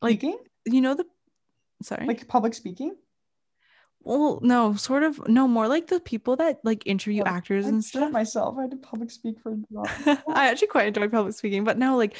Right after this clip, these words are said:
Speaker 1: the people that, like, interview, like, media, they,
Speaker 2: Yeah,
Speaker 1: like,
Speaker 2: yeah.
Speaker 1: interview actors about, like, movies, and then, like, sometimes they're on, like, the red carpet. Like, I don't wanna do, like, influencer vibe, like, I'm a, like, I'd rather it be, like, part of, like,
Speaker 2: I see.
Speaker 1: I T V, I don't know, like, a news,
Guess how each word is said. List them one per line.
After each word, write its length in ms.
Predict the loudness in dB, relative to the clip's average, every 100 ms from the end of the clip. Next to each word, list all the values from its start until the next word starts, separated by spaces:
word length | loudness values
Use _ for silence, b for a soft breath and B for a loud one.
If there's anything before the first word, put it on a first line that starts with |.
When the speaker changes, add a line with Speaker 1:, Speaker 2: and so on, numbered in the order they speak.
| B -6
Speaker 1:
the 80 |
people 340 | -2 -2 0 0
that, 120 | 0
like, 200 | 0 -2
interview, 360 | -2 -2 -2 -2
like, 160 | 0
media, 520 | 0 0 0 -2 -4 -6 _
they, 60 | 4
Speaker 2:
Yeah, 100 | 6 6
Speaker 1:
like, 100 | 2
Speaker 2:
yeah. 60 |
Speaker 1:
interview 400 | -4 -4 -6 -4
actors 320 | -6 -6 -8
about, 160 | -4 -6
like, 100 | -4
movies, 640 | -2 0 0 -4 -6 -12 -20 _ b b b
and 120 | 0 0
then, 180 | 0
like, 220 | -2 -4 -4
sometimes 260 | -4 -4
they're 100 | -4
on, 120 | -4
like, 100 | -4
the 120 | -6 -2
red 260 | -2 -4
carpet. 500 | -6 -6 -4 -6 -2
Like, 100 | 0
I 60 | 0
don't 100 | 0
wanna 140 | -2
do, 220 | -2 -2
like, 180 | -4 -4
influencer 480 | -8 -6 -6 -6 -4
vibe, 280 | -2 -2 -6 _ _
like, 200 | -8 -8 -10 -4
I'm 160 | -4
a, 280 | -4 -6 -4
like, 280 | -4 -4 -4
I'd 60 |
rather 300 | -2 -2 -2 -6
it 120 | -6
be, 140 | -6
like, 200 | -4 -8
part 260 | -8 -6 -6
of, 120 | -6
like, 280 | -8 -8 _ _ _ _ -8
Speaker 2:
I 60 | -8
see. 180 | -8 -12 -8
Speaker 1:
I 120 | -6
T 160 | -4
V, 80 | -4
I 60 | -4
don't 120 | -4
know, 140 | -4 -6
like, 180 | -6
a 60 | -4
news, 600 | -4 -4 -6 -10 -14 -16